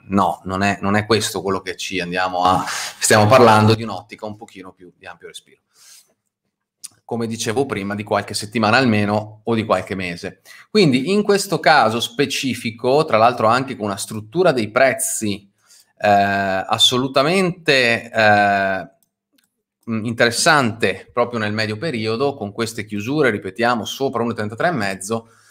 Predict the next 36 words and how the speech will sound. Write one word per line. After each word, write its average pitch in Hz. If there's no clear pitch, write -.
sembra 143
tutto 135
predisposto 131
il 117
mercato 120
per 120
andare 107
appunto 104
verso 95
quella 92
zona. 82
Quella 202
zona 151
poi, 120
se 156
guardiamo 127
un 98
settimanale, 123
eccola 156
qua, 104
oh, 98
che 107
è 107
un 98
po' 120
il 113
time 98
frame 113
di 98
riferimento, 110
vedete, 135
potrebbe 196
essere 156
proprio 139
alla 117
portata 131